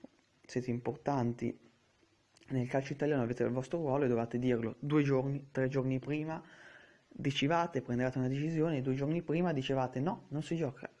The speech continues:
questo turno di Serie A non si gioca'", perché se lo dice un'ora prima ci sono già delle squadre che sono in viaggio, già delle squadre che hanno pagato il biglietto, quindi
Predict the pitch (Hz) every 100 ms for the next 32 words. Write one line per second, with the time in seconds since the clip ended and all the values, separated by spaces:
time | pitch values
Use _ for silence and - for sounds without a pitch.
0 | _ - 156 - 135 175 160 147 143 143
1 | 143 - 156 160 202 151 160 160 - 151
2 | 170 - - - - - - - _ _
3 | - 147 147 127 135 139 151 156 151 160
4 | 175 160 165 131 131 131 127 120 120 131
5 | 123 131 123 131 160 175 170 139 143 120
6 | 120 120 - 123 117 120 117 117 120 120
7 | 127 131 120 - - 120 117